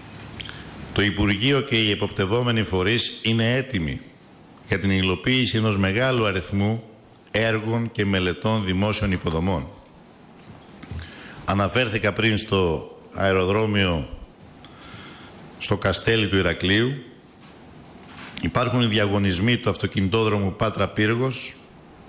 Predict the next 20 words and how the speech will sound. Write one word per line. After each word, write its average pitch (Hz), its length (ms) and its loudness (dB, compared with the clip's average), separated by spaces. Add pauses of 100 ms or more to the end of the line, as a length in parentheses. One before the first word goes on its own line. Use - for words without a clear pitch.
(180)
ο 90 80 2
Ε 107 120 4 (300)
εξήντα 92 340 2
πέντε, 117 500 0 (880)
το 98 140 0
Θριάσιο, 113 800 2 (960)
οι 101 140 4
επεκτάσεις 110 920 0
του 107 140 0
προαστιακού 101 680 2
προς 95 180 -2
τα 98 100 0
λιμάνια 104 460 2
της - 140 -2
Αττικής, 101 760 0 (600)
το 82 60 2
Λαύριο 95 420 2
και - 120 -10
τη 82 100 0
Ραφίνα, 107 480 2